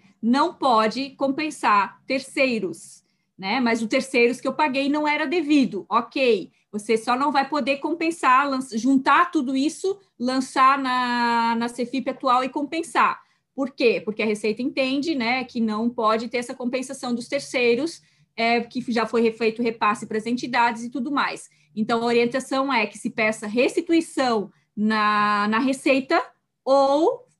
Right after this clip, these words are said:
fazer, é, algum processo de re-, de restituição de valores junto com as entidades, né?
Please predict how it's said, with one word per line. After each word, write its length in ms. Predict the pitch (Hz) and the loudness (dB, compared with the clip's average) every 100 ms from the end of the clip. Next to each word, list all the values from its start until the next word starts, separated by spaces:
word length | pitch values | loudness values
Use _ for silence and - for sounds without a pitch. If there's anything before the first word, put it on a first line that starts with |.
| _ | _
fazer, 720 | - 269 254 247 262 269 277 - | -6 -2 2 4 4 2 0 -4
é, 180 | 240 | -2
algum 280 | 247 247 254 | 0 0 -2
processo 500 | 254 262 262 233 240 | -4 -4 -2 -4 -4
de 240 | 214 247 254 | -6 -6 -4
re-, 200 | 240 226 | -2 -2
de 200 | 208 240 | -2 -2
restituição 960 | 240 240 - 240 233 226 220 233 254 | -2 -4 -6 -6 -4 -4 -2 -2 -2
de 120 | 240 233 | -4 -2
valores 600 | 226 214 214 226 240 254 | -2 0 -2 -2 -4 -2
junto 320 | 233 240 254 | -2 -2 -4
com 120 | 247 | -6
as 100 | 240 | -4
entidades, 640 | 247 247 208 190 170 165 | -4 -6 -2 -2 -2 -6
né? 240 | 190 208 | -6 -4